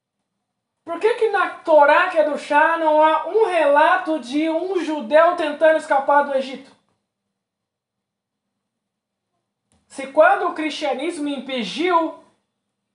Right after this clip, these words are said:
inferiu, perseguiu os judeus na época da Inquisição, na época dos pogões, os judeus escaparam com vida.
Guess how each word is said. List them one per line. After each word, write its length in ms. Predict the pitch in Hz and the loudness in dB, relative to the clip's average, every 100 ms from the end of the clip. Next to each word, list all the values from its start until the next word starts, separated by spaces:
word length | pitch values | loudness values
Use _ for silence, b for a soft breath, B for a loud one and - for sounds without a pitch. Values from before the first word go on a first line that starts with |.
| _ _ _ _ | _ _ _ _
inferiu, 920 | 254 311 - 294 269 269 349 339 330 | -8 -8 -2 2 4 4 0 0 -2
perseguiu 760 | 320 294 285 294 240 196 359 339 | 0 0 0 -2 -2 -2 -2 -2
os 120 | 269 | -4
judeus 520 | 254 196 285 339 285 | -6 0 2 2 0
na 200 | 262 254 | -4 -4
época 320 | 277 320 294 | -4 -4 -4
da 120 | 269 269 | -4 -4
Inquisição, 640 | 269 220 220 - 302 302 | -8 -12 -14 -4 -2 -2
na 180 | 277 247 | -4 -4
época 260 | 302 311 277 | -4 -4 -8
dos 120 | - | -8
pogões, 540 | - 214 220 302 - - _ _ _ _ | -8 -6 -2 -2 -2 -10 _ _ _ _
os 200 | 240 285 | -6 -4
judeus 400 | 254 208 285 302 | -4 0 2 2
escaparam 720 | 285 - 240 - 277 285 294 - | -2 -4 -4 -2 2 2 2 -2
com 180 | 247 | -6
vida. 480 | 202 262 262 - - | -8 -8 -4 -4 -4